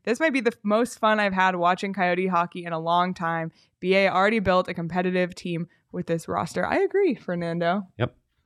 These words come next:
Speaker 2: They're fun to watch. They compete hard. This team works. We said that all along. As long as they work hard, we'll be here cheering them on, and, and,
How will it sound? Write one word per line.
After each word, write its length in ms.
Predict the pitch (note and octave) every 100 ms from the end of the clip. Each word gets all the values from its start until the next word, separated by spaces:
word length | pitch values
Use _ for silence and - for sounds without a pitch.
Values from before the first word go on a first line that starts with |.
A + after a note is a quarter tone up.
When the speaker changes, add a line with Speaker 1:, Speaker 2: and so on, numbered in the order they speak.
| - - -
Speaker 2:
They're 80 | B2
fun 180 | F3
to 80 | F3+
watch. 440 | F#3+ G3+ D#3+ - - _ _ _
They 100 | A#2
compete 360 | B2 B2+ C#3 E3+
hard. 280 | E3 E3+ B2+
This 100 | B2+
team 240 | C3 D3
works. 300 | D3 D#3 -
We 100 | A#2
said 240 | A2+ D#3+ D3
that 140 | D3+
all 240 | C#3+ D#3 D#3
along. 280 | E3 C#3
As 100 | B2
long 180 | A2 A#2+
as 80 | C3+
they 80 | C#3+
work 180 | C#3+ C#3
hard, 260 | D3 B2+
we'll 140 | A2 A#2
be 140 | B2
here 240 | B2 C3+ B2+ _ _ _ _ -
cheering 180 | A#2+ B2
them 100 | C3
on, 200 | C#3 B2
and, 160 | G#2+ -
and, 260 | G#2+ G#2+